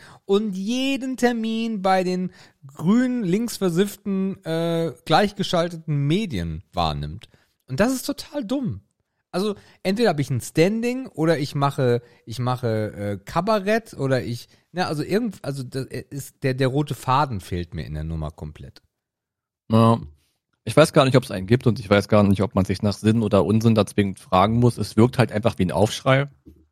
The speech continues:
Speaker 2: wie ein, "Ey, guckt auch mal auf uns, uns gibt's auch noch."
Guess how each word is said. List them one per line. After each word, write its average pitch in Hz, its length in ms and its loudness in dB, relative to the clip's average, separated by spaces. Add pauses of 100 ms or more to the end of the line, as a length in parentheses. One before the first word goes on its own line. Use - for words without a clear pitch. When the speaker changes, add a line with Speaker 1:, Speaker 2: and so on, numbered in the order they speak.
(180)
Speaker 2:
wie 104 200 6
ein, 104 80 4
"Ey, 107 300 4
guckt - 300 -2
auch 110 140 2
mal 107 120 2
auf 98 160 0
uns, 131 260 2
uns 117 200 -6
gibt's - 200 -6
auch 98 280 -2
noch." 131 260 0